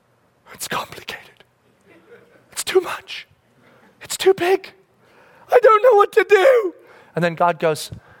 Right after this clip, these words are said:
"Don't worry. You don't have to understand all of this.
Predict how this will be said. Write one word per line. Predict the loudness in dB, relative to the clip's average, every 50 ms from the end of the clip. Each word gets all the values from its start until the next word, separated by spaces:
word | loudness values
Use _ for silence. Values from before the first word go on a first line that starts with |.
| _ _ _ _ -6
"Don't | -4 -2 0 0
worry. | 0 -2 -2 -4 -8 -14 -20 _ _ _ _ _ _ _ _ -6
You | -2
don't | -2 -2
have | -2 -4 -4
to | -4 -4
understand | -4 -6 -8 -8 -6 -6 -4 -4 -2
all | -4 -4
of | -4 -4
this. | -6 -6 -6 -6 -12 -12